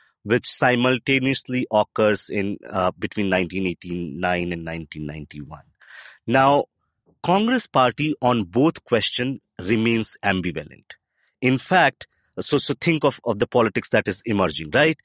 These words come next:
Somebody tells Rajiv Gandhi, the Prime Minister, that you lost the by polls in nineteen eighty-six because you, there was some controversy related to the Shah Bano case and you didn't do enough. Rajiv Gandhi, in fact, sort of, like,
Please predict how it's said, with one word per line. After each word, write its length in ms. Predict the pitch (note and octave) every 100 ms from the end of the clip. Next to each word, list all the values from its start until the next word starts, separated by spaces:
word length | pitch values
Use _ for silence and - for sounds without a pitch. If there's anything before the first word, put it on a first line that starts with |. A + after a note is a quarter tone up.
| _ _ _ _ _
Somebody 420 | - F3 D#3 D3
tells 480 | B2+ C#3+ C#3+ - - -
Rajiv 320 | B2 A2+ B2
Gandhi, 240 | B2+ A#2 A#2+
the 140 | A2+
Prime 240 | A#2+ A2+
Minister, 360 | A2+ B2 - D#3+
that 200 | B2+ A#2+ G#2+ -
you 420 | F#2+ B2+ B2+ B2+
lost 400 | G#2 A2+ B2 - -
the 140 | G#2+
by 240 | G#2 A2
polls 640 | A2+ A#2+ A#2 A#2 - - -
in 160 | A#2 A2
nineteen 420 | A2 G#2 A2+ A2+
eighty-six 720 | G#2+ G#2 G#2+ - E3 - - _ - - _ -
because 720 | A2+ B2 B2 A#2 A#2 G#2+ - - _
you, 420 | G#2 A#2 A#2 A2 - _ - -
there 220 | A2 C3
was 160 | -
some 320 | - - C#3 B2
controversy 580 | B2 A2+ A#2 A2+ G#2+ A#2
related 460 | G2+ G#2 G2 G#2+ F#2+
to 100 | G2+
the 120 | F#2 F#2
Shah 400 | - - - G#2+
Bano 280 | F#2+ F#2 F2
case 280 | E2 E2+ E2
and 120 | F#2+
you 140 | G2 F#2
didn't 220 | G2 E2+
do 140 | F#2
enough. 280 | - F2 D#2+ _ _ - _ _ B2+
Rajiv 340 | C#3 C3+ D#3
Gandhi, 460 | C#3 C3 B2+ C#3 A#2+
in 100 | A#2
fact, 300 | C#3+ B2 -
sort 260 | B2+ A2
of, 140 | A2+ A#2
like, 200 | G#2+